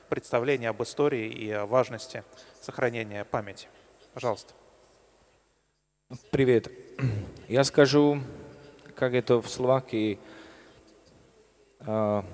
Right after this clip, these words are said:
Speaker 2: как смотря люди сегодня, что они смотря. В Словакии сегодня смотри много людей всё, что покажу в телевизии.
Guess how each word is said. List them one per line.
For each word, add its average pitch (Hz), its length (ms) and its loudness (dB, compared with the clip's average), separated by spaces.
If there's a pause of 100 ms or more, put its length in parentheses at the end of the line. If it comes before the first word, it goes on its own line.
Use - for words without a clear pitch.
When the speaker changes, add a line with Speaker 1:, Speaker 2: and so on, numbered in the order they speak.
Speaker 2:
как - 180 2
смотря 127 420 2
люди 120 400 0 (200)
сегодня, 113 580 2 (960)
что - 280 2
они 110 140 2
смотря. 101 520 0 (1120)
В - 60 -18
Словакии 127 720 2 (260)
сегодня 123 580 0 (100)
смотри 123 540 -2
много 117 420 0
людей 113 380 2 (1120)
всё, 123 400 6 (420)
что 113 420 6
покажу 104 520 0
в - 160 -8
телевизии. 101 640 -4